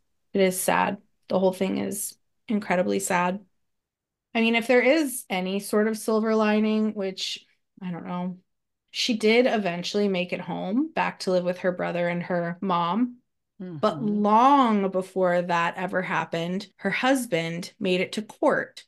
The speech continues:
Speaker 1: where he was initially facing charges for second-degree murder and malicious wounding.
Speaker 2: So they're not saying this was pre-planned.
Speaker 1: My understanding of first-degree murder is not necessarily that it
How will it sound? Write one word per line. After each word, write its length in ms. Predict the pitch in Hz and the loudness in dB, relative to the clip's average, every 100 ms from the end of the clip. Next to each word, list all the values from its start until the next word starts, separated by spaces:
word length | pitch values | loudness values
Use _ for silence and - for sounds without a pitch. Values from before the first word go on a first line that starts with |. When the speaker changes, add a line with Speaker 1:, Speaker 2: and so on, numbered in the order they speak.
| - | 0
Speaker 1:
where 160 | 240 | 2
he 120 | 208 247 | 4 4
was 120 | 233 | 4
initially 560 | 226 226 247 - 294 | 4 2 0 2 0
facing 400 | 254 226 226 226 | 2 0 0 -6
charges 580 | 220 202 185 190 190 190 | -4 0 0 0 -4 -6
for 200 | - 190 | -6 -4
second-degree 840 | 185 - 220 220 269 240 214 185 185 | -2 -2 -2 2 2 2 0 0 0
murder 600 | 170 156 156 165 233 247 _ _ | 0 -4 -4 -2 -4 -6 _ _
and 420 | 196 190 190 190 | 0 0 0 -2
malicious 640 | 196 196 196 180 196 175 - | 0 2 2 2 0 -2 -4
wounding. 580 | 180 170 165 - - - _ _ _ _ | -4 -4 -8 -10 -14 -18 _ _ _ _
Speaker 2:
So 120 | 185 | -6
they're 140 | 160 | -4
not 220 | 156 160 143 | -2 -4 -2
saying 260 | 185 156 | -2 0
this 180 | 156 147 | -2 -4
was 280 | 151 131 - _ | -8 -8 -14 _
pre-planned. 640 | - 156 143 151 120 - - _ _ _ _ _ _ _ - | -2 -2 -2 -6 -6 -12 -20 _ _ _ _ _ _ _ 0
Speaker 1:
My 220 | 269 277 | 4 4
understanding 720 | 349 381 339 - 220 226 240 | 6 4 2 2 4 4 4
of 120 | 226 208 | 2 0
first-degree 600 | 214 208 - 220 226 220 | 0 0 -2 -6 -2 0
murder 760 | 196 175 180 196 220 262 254 _ | 2 0 2 2 2 2 -2 _
is 200 | 254 220 | -2 0
not 400 | 226 220 240 262 | 0 2 2 2
necessarily 1200 | 349 392 392 - - - 190 196 226 247 277 277 | -2 -2 -4 -6 -6 0 4 4 4 4 4 2
that 200 | 226 214 | 2 2
it 240 | 214 - | 2 -2